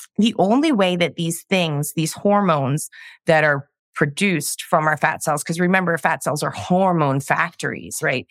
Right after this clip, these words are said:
They, they, adipose tissue is just not a storage site, and it's not just meant for creating homeostasis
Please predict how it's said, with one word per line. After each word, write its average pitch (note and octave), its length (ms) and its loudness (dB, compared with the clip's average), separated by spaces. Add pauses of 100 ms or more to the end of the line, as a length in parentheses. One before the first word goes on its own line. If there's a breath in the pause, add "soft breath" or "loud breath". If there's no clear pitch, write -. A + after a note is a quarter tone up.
(340 loud breath)
They, D3 500 0
they, E3+ 260 -4 (460)
adipose A#3+ 440 0
tissue F3+ 220 -2
is E3+ 100 -4
just - 180 -4
not F3 260 2 (220)
a - 20 -8
storage F#3 640 -2
site, - 400 -8 (120)
and D#3 160 2
it's C#3+ 160 -4
not F3+ 280 0
just D#3+ 420 -2
meant D#3+ 240 0
for D3 300 -2 (240 loud breath)
creating F3+ 320 2
homeostasis F3+ 1200 0